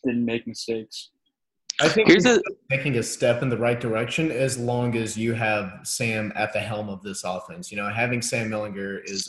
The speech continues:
Speaker 2: always going to give you a chance regardless of the guys who are surrounding you.
Speaker 3: Here's the thing, like, Colin Johnson, I mean, he's great, but he was,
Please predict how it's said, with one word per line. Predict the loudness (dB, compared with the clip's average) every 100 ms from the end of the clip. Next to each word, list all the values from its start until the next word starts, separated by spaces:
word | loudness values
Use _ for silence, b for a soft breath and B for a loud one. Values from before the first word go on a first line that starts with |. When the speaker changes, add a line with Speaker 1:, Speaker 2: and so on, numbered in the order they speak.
| -6
Speaker 2:
always | -6 -6 -10
going | -10 -10 -10
to | -10
give | -10 -10
you | -10 -12 -6
a | -6 -6
chance | -8 -8 -8 -8
regardless | -6 -4 -4 -4 -8
of | -10
the | -10
guys | -6 -2 -2 -4 -6 -8 -10 _ _ _ _ _
who | -4
are | -2 -2 -6
surrounding | -6 -4 -2 -4 -6 -10
you. | -16 -20 _ _ -20 _ _ _ -4 -4 -8 -16 _ _ _ -10 B B B 6
Speaker 3:
Here's | 6 6
the |
thing, | 4 4 4 2
like, | 2 2 2 -6 -10 _ _ _ _
Colin | 4 6 6
Johnson, | 6 4 2 -2
I | -2
mean, | 0
he's | -2
great, | 2 2 2 -2 _ _
but | -2 4
he |
was, | 4 4